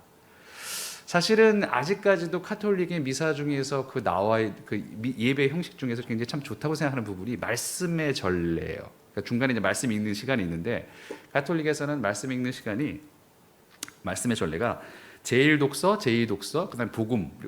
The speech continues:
복음서 이렇게 딱 이렇게 세 군데를 늘 읽어요. 예배 시간에 보니까 그렇게 읽더라고요. 그러니까 제일 독서는 구약을 읽고 대개 제이 독서에서는 복음서가 아닌 신약 성경 본문을 읽고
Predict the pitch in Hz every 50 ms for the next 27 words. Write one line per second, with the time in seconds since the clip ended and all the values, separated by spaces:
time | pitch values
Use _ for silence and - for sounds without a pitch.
0 | - - - 113 104 117 110 87 80 - 110 85 - - - - - - - -
1 | - 117 - - 143 143 151 135 127 120 120 117 - - - - - 101 110 113
2 | 104 113 120 113 110 90 78 69 - - - - - - - - - - - -
3 | - - 107 113 123 120 123 120 110 107 95 98 92 95 95 - 110 98 - -
4 | 87 85 85 - 87 80 73 - - - - - 85 - - - - - - -
5 | - 143 156 190 208 190 185 170 - - 160 147 151 - - - 123 127 131 123
6 | 101 90 80 - - - 90 - 92 78 - 98 156 - - - - - - -
7 | - - - - - - - - - 139 135 151 196 185 160 - - - 147 131
8 | 120 - 135 156 143 - 127 123 143 156 156 151 160 147 151 131 107 101 127 185
9 | 240 349 - - - - - - - - - - - - - - - _ - -
10 | - - - - - _ - 127 - - - 214 220 190 - 147 123 117 110 110
11 | 104 92 - 98 92 90 82 78 78 - - - 95 135 196 294 - -